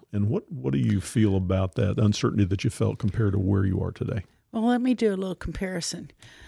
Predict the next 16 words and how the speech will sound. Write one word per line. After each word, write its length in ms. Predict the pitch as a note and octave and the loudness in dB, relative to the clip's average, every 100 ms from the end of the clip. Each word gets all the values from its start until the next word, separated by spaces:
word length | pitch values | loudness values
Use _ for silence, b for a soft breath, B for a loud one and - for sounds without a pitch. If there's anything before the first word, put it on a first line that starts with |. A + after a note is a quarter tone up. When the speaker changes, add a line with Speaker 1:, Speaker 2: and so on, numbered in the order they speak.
| b b b b _ _ | b b b b _ _
Speaker 2:
The 60 | F#3+ | -4
first 360 | B3 B3+ B3 | 2 2 2
day 140 | A3+ G#3 | 2 2
I 40 | |
walked 340 | F#3+ G3 F3+ - | 2 0 -2 -4
in 180 | F#3 F3 | -2 0
there, 180 | E3 | 0
and 120 | F3+ E3+ | 0 -2
I, 180 | F3 F3+ | -4 -4
I 80 | G#3 | -4
just, 280 | G3+ A#3+ - | 0 -2 2
they 120 | G#3+ | 2
just 300 | G3 G#3 - _ | 2 -4 -8 _
had 220 | E3 F#3+ | -4 -2
me 100 | A#3 | -2
sit, 440 | C4 - F#3 G3 | -4 0 2 2